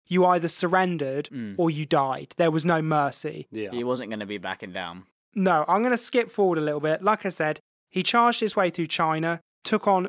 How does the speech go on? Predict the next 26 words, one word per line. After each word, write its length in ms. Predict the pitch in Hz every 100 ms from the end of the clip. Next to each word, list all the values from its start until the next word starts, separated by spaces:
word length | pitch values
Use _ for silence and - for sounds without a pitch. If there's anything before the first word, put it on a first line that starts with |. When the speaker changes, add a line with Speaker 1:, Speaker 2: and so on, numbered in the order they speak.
| -
Speaker 1:
all 280 | - 214 214
three 320 | - 202 196
Chinese 460 | 180 180 165 160 156
kingdoms, 500 | 165 156 151 151 156 _ _ -
at 100 | 175
one 240 | 220 233
point 300 | - 214 190
ruled 180 | 190 190
over 240 | 185 180
most 600 | 175 180 196 214 240 -
of 80 | 247
China, 320 | - 240 247 247
not 200 | 254 226
all 240 | 220 202
of 80 | 170
it, 240 | 175 -
but 140 | 160 175
most 420 | 170 165 160 -
of 60 | 147
it. 220 | 151 - _ _ _ _ -
And 560 | 185 180 175 180 175 - _ -
he 180 | - 202
went 280 | 202 220 214
on 440 | 196 180 170 165 - -
to 260 | - 170 165
amass, 460 | 165 170 160 -